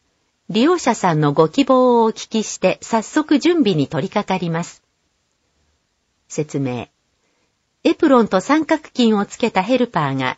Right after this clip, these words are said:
流し台の前に立ち、お米を研いでいます。二枚目。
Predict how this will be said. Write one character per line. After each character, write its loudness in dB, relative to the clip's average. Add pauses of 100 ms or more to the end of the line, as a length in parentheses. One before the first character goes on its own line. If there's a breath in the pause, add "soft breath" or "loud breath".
(100)
流 0
し -2
台 2
の 2
前 2
に -4
立 -6
ち、 -8
お -2
米 4
を 2
研 0
い -2
で -4
い -8
ま -4
す。 -18 (2500)
二 4
枚 4
目。 -2